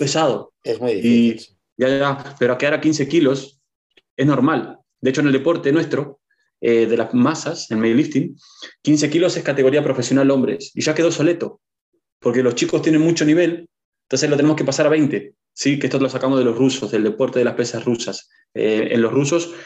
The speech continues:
Speaker 1: el profesional es treinta y dos kilos los hombres, son las rojas.
Speaker 2: Ujú.
Speaker 1: Pero para que veas cómo evoluciona todo. Y todo salió de las pesas rusas, de los principios que siempre decimos, y funcionó, porque puede no funcionar.
Speaker 2: Sí, sí.
Speaker 1: Porque todos
Speaker 2: Ojo.
Speaker 1: tenemos ideas, pero claro.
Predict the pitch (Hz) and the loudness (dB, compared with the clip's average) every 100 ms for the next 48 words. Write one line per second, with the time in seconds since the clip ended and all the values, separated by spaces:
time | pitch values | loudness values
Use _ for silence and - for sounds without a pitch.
0 | - - - 123 123 - 131 165 147 131 | -16 -10 -6 -4 -4 0 2 2 0 -2
1 | 127 123 135 139 120 107 98 - 101 98 | -2 2 0 0 0 0 0 -2 -2 -2
2 | 147 139 131 117 104 - - _ _ - | 0 0 0 -2 -6 -10 -14 _ _ -16
3 | 135 95 101 _ _ _ _ - 113 113 | -14 -14 -16 _ _ _ _ -2 0 2
4 | 110 107 113 110 131 135 135 131 120 113 | 2 0 -2 0 0 2 2 2 2 2
5 | 131 123 135 117 107 - _ _ _ _ | 0 0 2 0 -2 -8 _ _ _ _
6 | - 127 127 185 170 143 143 139 131 123 | 0 2 4 2 0 0 2 2 2 0
7 | 139 135 180 185 131 131 127 127 131 170 | -2 0 0 0 0 0 0 0 0 2
8 | 135 131 131 117 139 135 123 165 143 120 | 2 0 -2 -4 0 2 2 2 0 0
9 | - _ _ _ _ _ _ _ _ _ | -6 _ _ _ _ _ _ _ _ _
10 | 117 143 131 131 175 151 - - 110 120 | 0 2 2 2 2 0 -6 -8 -2 0
11 | 156 156 139 127 117 151 165 - - - | 2 0 0 -4 -2 -2 -2 -4 -10 -10
12 | - - _ _ _ - 170 175 151 170 | -14 -18 _ _ _ -12 -8 -6 -6 -8
13 | 175 _ _ _ - 113 139 147 135 131 | -12 _ _ _ -4 -2 0 2 2 2
14 | 131 165 117 117 123 135 104 | 0 0 0 -2 -2 -2 -4